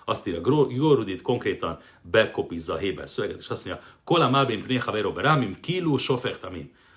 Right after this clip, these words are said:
Mindenki, aki megszégyenít egy a másokat nyilvánosan, az olyan, mintha vért ontana. Nagyon, nagyon érdekes gondolat egyébként, és szerintem forradalmi gondolat a Talmud bölcsei részéről. A vérontás nem csak fizikai,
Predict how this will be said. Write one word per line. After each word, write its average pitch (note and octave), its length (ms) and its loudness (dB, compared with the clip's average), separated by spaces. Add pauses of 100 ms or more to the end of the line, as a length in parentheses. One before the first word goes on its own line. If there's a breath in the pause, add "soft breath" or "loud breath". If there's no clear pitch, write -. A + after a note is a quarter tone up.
(160 soft breath)
Mindenki, D#3+ 360 0
aki - 160 -2
megszégyenít G#2 600 0
egy D#2+ 120 -10
a D#2 40 -10
másokat G#2 460 -2
nyilvánosan, C3 540 -2
az - 100 -14
olyan, B2 220 0
mintha F#2 240 -8
vért F#2 320 -2
ontana. C#2 500 -12 (1000)
Nagyon, C3+ 420 0
nagyon D#3 220 0
érdekes A2 400 -4
gondolat G2 380 0
egyébként, F#2+ 320 -6
és F#2 100 -6
szerintem A2 400 -4
forradalmi B2 560 0
gondolat E2+ 420 -8 (520 soft breath)
a G2+ 100 -10
Talmud F#2+ 300 -2
bölcsei E2+ 340 -6
részéről. - 500 -12 (1120)
A - 80 -16
vérontás B2+ 600 2
nem C3+ 280 0
csak G#2+ 240 -2
fizikai, F2 600 -8